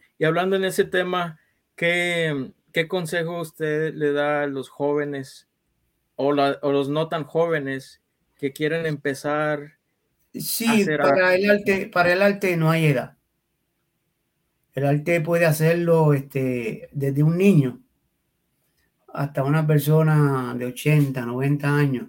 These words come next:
Speaker 2: Y el arte, el arte es una cosa, es una expresión, es una,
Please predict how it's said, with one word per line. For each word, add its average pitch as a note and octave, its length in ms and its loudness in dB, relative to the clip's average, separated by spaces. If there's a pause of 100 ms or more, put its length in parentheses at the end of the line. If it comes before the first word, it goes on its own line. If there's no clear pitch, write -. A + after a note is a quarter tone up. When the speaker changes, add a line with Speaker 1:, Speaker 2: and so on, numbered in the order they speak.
(580)
Speaker 2:
Y C3 420 -2
el B2+ 160 -2
arte, D#3 480 0
el C#3+ 100 0
arte D3+ 200 0
es F3 60 -2
una F3 200 -2
cosa, E3 260 -2
es D#3 60 0
una E3+ 140 0
expresión, D3 840 0 (540)
es C3 120 -6
una, C#3+ 760 2